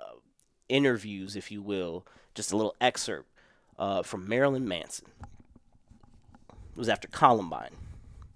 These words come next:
And I think the reporter was trying to be smart and arrogant. Said, "What would you say to the two boys that committed this atrocity?" And he said, "I wouldn't say anything. I would listen, 'cause clearly nobody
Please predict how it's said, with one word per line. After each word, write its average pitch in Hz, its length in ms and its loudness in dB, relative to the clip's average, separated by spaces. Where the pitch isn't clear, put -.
And 107 80 -4
I 92 40 2
think 107 160 -8
the 120 80 -2
reporter 117 460 2
was 101 120 -4
trying 123 260 2
to 117 40 -8
be 107 120 -6
smart 113 400 2
and 76 120 -16
arrogant. 107 460 -2
Said, - 240 -10
"What 117 200 -2
would 123 140 -4
you 120 80 -8
say 160 260 2
to 143 60 2
the 92 100 -6
two 95 200 -8
boys 92 520 -8
that 98 140 -2
committed 95 440 0
this - 180 -8
atrocity?" - 560 -8
And - 80 -14
he 71 80 -12
said, - 160 -8
"I 107 100 -2
wouldn't 117 280 -4
say 90 200 -6
anything. - 480 -8
I 107 60 4
would 90 240 -6
listen, 151 360 -2
'cause - 160 -16
clearly 104 360 -2
nobody 85 520 -8